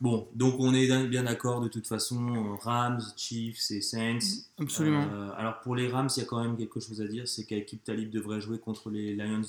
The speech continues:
Speaker 1: dimanche. Il
Speaker 2: Ouais,
Speaker 1: serait
Speaker 2: c'est
Speaker 1: pas
Speaker 2: ça.
Speaker 1: titulaire, mais il aura au moins quelques
Speaker 2: Grand
Speaker 1: snaps.
Speaker 2: retour pour
Speaker 1: Voilà.
Speaker 2: leur défense, ouais.
Speaker 1: Il essaie, il a commencé à s'entraîner et il devrait pouvoir, pouvoir jouer.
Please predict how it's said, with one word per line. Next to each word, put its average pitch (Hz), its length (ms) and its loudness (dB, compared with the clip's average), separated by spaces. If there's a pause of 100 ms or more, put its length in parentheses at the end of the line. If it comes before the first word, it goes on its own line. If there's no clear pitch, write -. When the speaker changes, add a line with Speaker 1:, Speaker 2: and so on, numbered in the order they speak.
Speaker 1:
dimanche. 110 400 -4
Il 113 60 -6
Speaker 2:
Ouais, - 60 -4
Speaker 1:
serait - 260 -2
Speaker 2:
c'est - 120 4
Speaker 1:
pas 151 140 4
Speaker 2:
ça. 143 100 2
Speaker 1:
titulaire, 135 400 2
mais 107 380 -2 (500)
il 113 140 0
aura 117 260 0
au 120 60 0
moins 123 260 4
quelques - 180 2
Speaker 2:
Grand 196 240 10
Speaker 1:
snaps. 185 100 12
Speaker 2:
retour 185 320 4
pour 170 160 -14
Speaker 1:
Voilà. 165 140 6
Speaker 2:
leur 165 80 6
défense, 156 380 2
ouais. 156 100 2 (440)
Speaker 1:
Il 110 140 0
essaie, 110 260 2
il 113 280 0
a 107 40 0
commencé 113 360 0
à 110 40 -2
s'entraîner 113 640 -2
et 101 60 -2
il 98 80 -6
devrait 101 260 -6
pouvoir, 98 580 -10
pouvoir 98 220 -10
jouer. 92 160 -14